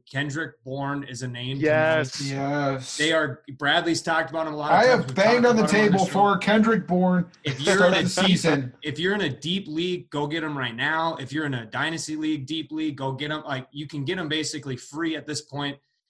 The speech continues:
Speaker 1: And they, they're gonna have to have somebody catch the ball, even if they only throw it ten times. Um, so Kendrick Bourne is a name to know, especially D F S cheap play.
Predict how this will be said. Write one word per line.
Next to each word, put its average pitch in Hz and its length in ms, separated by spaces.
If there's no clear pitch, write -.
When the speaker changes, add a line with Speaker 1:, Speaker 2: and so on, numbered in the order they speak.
Speaker 1:
And 143 140
they, 175 260
they're 165 100
gonna 190 160
have 165 260
to 147 60
have 143 220
somebody 143 480
catch - 300
the 117 80
ball, 117 300
even 165 200
if 143 100
they 151 140
only 160 220
throw 123 220
it - 80
ten 123 220
times. 107 560
Um, 120 520
so 123 500
Kendrick 147 340
Bourne 135 240
is 127 140
a 123 40
name 123 240
to 113 60
know, 101 340
especially 135 600
D 113 200
F 107 160
S 107 200
cheap - 240
play. 92 180